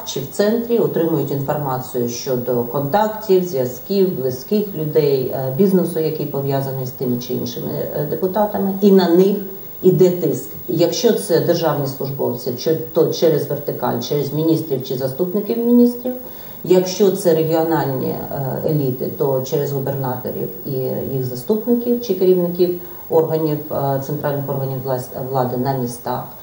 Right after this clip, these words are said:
через бізнес-асоціації в тому числі. Е, тобто це вертикаль,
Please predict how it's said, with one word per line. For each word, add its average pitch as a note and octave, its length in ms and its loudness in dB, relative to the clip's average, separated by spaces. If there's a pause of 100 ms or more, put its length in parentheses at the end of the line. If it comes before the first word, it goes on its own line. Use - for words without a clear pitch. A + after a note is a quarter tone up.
(360)
через D3 300 2
бізнес-асоціації G3 1200 2
в - 120 -8
тому E3 220 -2
числі. - 540 -8 (180)
Е, - 40 -4 (320)
тобто F3 460 2
це G3+ 120 4
вертикаль, F3+ 580 0